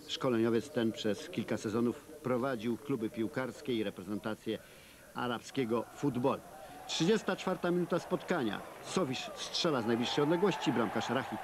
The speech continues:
odbija. Dobitka Dariusza Rzeźniczka jest bezbłędna i piłkarz G K S-u Bełchatów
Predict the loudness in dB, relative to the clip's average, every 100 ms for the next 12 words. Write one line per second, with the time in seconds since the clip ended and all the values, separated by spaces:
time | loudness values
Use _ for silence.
0 | -2 0 4 4 4 -2 -2 0 -2 -4
1 | -4 -2 -2 -2 -2 -2 -4 -2 -2 -2
2 | -2 -4 -6 -8 -8 -4 -4 -2 -2 -2
3 | -2 -4 -4 -6 -4 0 0 0 -2 -4
4 | -6 -12 -16 -18 -18 -8 -4 -2 0 0
5 | 0 0 0 0 -2 -4